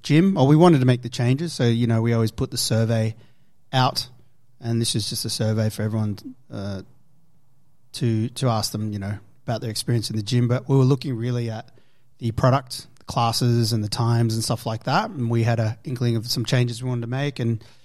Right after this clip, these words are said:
it was confirmed by the results. "Yep, let's, let's go ahead and make those changes." And yeah, that's where we are now. So, um,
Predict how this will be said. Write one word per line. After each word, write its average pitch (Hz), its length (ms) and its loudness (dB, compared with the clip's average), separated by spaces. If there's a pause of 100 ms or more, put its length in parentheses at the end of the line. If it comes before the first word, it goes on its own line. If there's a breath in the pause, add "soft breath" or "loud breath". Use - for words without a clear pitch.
(200 soft breath)
it 147 60 -2
was 123 140 0
confirmed 131 500 2
by 123 100 -2
the 113 80 -4
results. 135 520 0
"Yep, 131 320 -2
let's, - 340 -6
let's 127 140 -2
go 127 140 2
ahead 123 100 2
and 117 80 -2
make 117 160 -6
those 113 160 -6
changes." 117 460 0
And 110 280 0
yeah, 117 120 -4
that's 120 200 -4
where 135 100 4
we 117 140 4
are 107 140 0
now. 113 480 0 (460 soft breath)
So, 120 680 4
um, 117 420 0